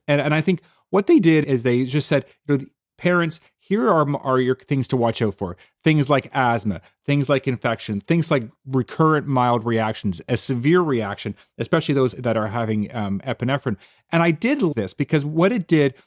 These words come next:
was provide a bit more structure to, to just, "Hey, off you go." And I think that was, uh, an important part of counseling. Now, whether or not we provide a written handout of exactly how these patients should progress,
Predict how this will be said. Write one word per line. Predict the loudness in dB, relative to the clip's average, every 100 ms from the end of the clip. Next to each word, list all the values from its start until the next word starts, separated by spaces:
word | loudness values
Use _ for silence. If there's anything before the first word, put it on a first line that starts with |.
| _ -2
was | 2 2
provide | 0 0 2 0
a |
bit | 0 0
more | 0 -2
structure | -4 -2 -2 -2 -4 -2
to, | -4
to | -4 -4
just, | -2 -2 -4 _
"Hey, | -2 -2 -2 _ -4
off | 0 0 -2
you | 0
go." | 0 0 -6 -20 -4
And | 0
I | 0
think | 0 -2
that | 0 -2
was, | -2 -6 -6
uh, | -4
an | -2 -2
important | -4 -4 -2 -2 -4 -14 _ -4
part | -2 -2
of | -6
counseling. | -4 -4 -4 -8 -8 -16 _ _
Now, | 0 0 -4 _
whether | 2 4 6 4
or | 4
not | 2 2 2
we | 2 0
provide | 2 0 2 2 2 0
a | -2 -2
written | 0 2 0 0 -4 -6 _ _ _
handout | -4 0 2 2 2 2
of | 0
exactly | -2 0 -2 -2 -2 -2 _ _ _
how | -4 0 2
these | 0 -4
patients | -2 -2 -2 -8
should | -6 -6
progress, | -6 -2 0 0